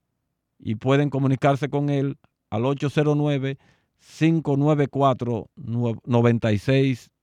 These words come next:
trece. Repito, ocho cero nueve, cinco nueve cuatro, nueve seis trece, o escribir a la dirección de correo electrónico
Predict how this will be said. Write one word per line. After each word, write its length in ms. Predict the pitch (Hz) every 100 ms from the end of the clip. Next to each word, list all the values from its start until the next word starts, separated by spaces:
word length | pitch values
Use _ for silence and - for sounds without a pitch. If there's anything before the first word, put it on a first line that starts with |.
| _ _
trece. 520 | - 117 127 - - - _
Repito, 520 | 120 110 139 117 82 - _ _ _ -
ocho 320 | 123 151 160
cero 240 | 139 147 147
nueve, 480 | 147 143 127 123 - _
cinco 540 | _ - 151 160 139
nueve 280 | 135 147 143
cuatro, 540 | 127 135 123 107 107 - _ _ -
nueve 520 | 113 123 127 120 117
seis 360 | 110 139 143 -
trece, 520 | 147 139 - 110 110 _ _ _ -
o 160 | 117 151
escribir 720 | 151 165 160 165 156 143 131 _
a 260 | - - 113
la 120 | 123
dirección 480 | 120 113 - 151 147
de 100 | 135
correo 320 | 127 143 147
electrónico 800 | 143 123 - 139 139 131 123 120